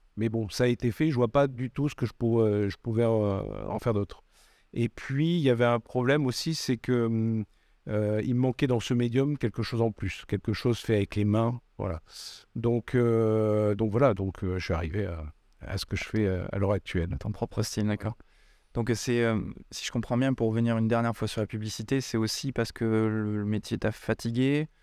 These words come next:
Speaker 1: Ah, complètement, ouais.
Speaker 2: Mais pour ce que ça représente ou parce qu'il y a eu une évolution, euh, pendant ces années
Speaker 1: Ah non,
Speaker 2: qui
Speaker 1: parce qu'il y a une évolution. Non, non, non, la publicité, euh, la, pour moi, la publicité n'existe plus,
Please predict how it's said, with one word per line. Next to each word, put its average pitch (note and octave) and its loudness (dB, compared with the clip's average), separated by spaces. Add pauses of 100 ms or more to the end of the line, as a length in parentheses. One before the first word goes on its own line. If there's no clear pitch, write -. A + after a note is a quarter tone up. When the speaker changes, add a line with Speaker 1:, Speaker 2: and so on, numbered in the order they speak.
(140)
Speaker 1:
Ah, F#2 -6
complètement, F#2 -2
ouais. D2+ -8 (100)
Speaker 2:
Mais A#2 0 (720)
pour A2+ -2
ce - -10
que A#2 -4
ça C3 2
représente C#3 0
ou B2+ -6
parce A#2+ 0
qu'il C#3 0
y C#3 2
a C#3+ 4
eu C3+ 4
une A#2+ 4
évolution, B2 0
euh, G2 0 (200)
pendant A#2 0
ces A2 -2
années A#2 2
Speaker 1:
Ah - 2
non, C3 2
Speaker 2:
qui A#2+ -4
Speaker 1:
parce A2+ -2
qu'il A2+ -2
y - 2
a A2 0
une A2 0
évolution. A2+ -2 (240)
Non, A#2 0
non, C#3+ 2
non, C3 2
la F#2 0
publicité, B2+ -2
euh, G2 2 (300)
la, G#2 -2 (180)
pour A#2+ 2
moi, C3 2
la C3 4
publicité A#2 -4
n'existe G#2 -2
plus, A2 -6